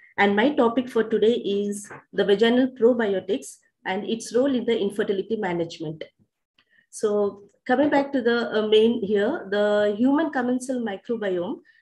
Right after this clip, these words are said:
it is referred to as the other human genome, and it is evolved with the human genome to help maintain the, uh, human health. These microbial dysbiogenesis and invasion of pathogens,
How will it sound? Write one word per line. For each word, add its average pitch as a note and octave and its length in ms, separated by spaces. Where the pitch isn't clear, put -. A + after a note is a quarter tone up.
it A3 140
is A3 160
referred A#3 300
to C#4 60
as A#3 520
the G#3 360
other A3+ 320
human A3+ 340
genome, F3+ 480
and G3+ 120
it G3+ 120
is G#3+ 220
evolved A3+ 380
with A#3 160
the A3 120
human G#3+ 380
genome F#3+ 440
to A3+ 120
help A#3+ 340
maintain G#3+ 460
the, B3+ 220
uh, F#3 260
human G#3+ 400
health. D3+ 280
These C#4+ 240
microbial B3+ 760
dysbiogenesis A3 1040
and F#3 240
invasion B3 440
of B3+ 140
pathogens, G3+ 680